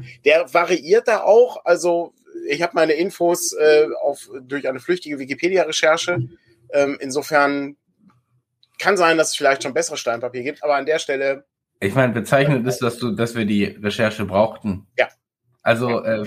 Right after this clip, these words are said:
Speaker 2: wir sind dann
Speaker 1: Weil
Speaker 2: dahin,
Speaker 1: das
Speaker 2: haben
Speaker 1: ist
Speaker 2: uns das
Speaker 1: nämlich
Speaker 2: irgendwie
Speaker 1: der
Speaker 2: angeguckt.
Speaker 1: Genau.
Speaker 2: Und so woanders,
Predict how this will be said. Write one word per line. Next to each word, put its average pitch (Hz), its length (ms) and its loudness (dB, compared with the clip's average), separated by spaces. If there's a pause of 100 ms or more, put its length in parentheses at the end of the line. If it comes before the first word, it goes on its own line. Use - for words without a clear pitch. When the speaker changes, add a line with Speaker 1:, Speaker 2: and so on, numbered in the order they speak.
Speaker 2:
wir 123 120 -4
sind 147 180 0
dann 139 100 4
Speaker 1:
Weil 156 140 6
Speaker 2:
dahin, 123 180 2
Speaker 1:
das 151 100 2
Speaker 2:
haben 131 80 0
Speaker 1:
ist 135 40 -4
Speaker 2:
uns 139 100 -2
das - 100 2
Speaker 1:
nämlich 185 80 4 (100)
Speaker 2:
irgendwie 175 40 4 (100)
Speaker 1:
der 151 100 0
Speaker 2:
angeguckt. 170 480 -4 (320)
Speaker 1:
Genau. 135 220 2 (420)
Speaker 2:
Und 135 300 -4
so 139 300 0
woanders, 170 520 4